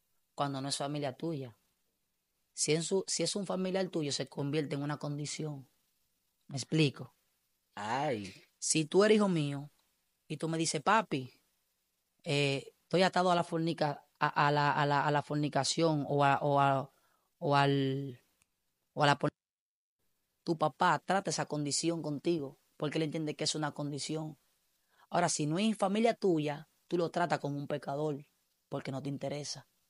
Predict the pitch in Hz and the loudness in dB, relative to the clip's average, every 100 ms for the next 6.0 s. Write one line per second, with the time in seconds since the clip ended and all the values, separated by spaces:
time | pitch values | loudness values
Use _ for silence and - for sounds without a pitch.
0 | _ _ - 95 104 - 110 - _ _ | _ _ -18 -16 -18 -20 -20 -20 _ _
1 | _ _ - 196 180 254 247 170 170 156 | _ _ 0 0 0 0 0 0 0 0
2 | - _ _ _ - - 180 - 196 220 | -2 _ _ _ -8 0 0 2 2 2
3 | 208 - 180 156 143 143 135 147 180 160 | -2 -2 0 0 0 -2 -6 -4 -2 -2
4 | 135 - 165 165 147 131 135 139 185 190 | -2 -2 -2 -2 -2 -2 -4 -4 -6 -6
5 | - 226 226 233 175 151 139 127 - | -6 -4 -2 0 -2 -4 -8 -16 -20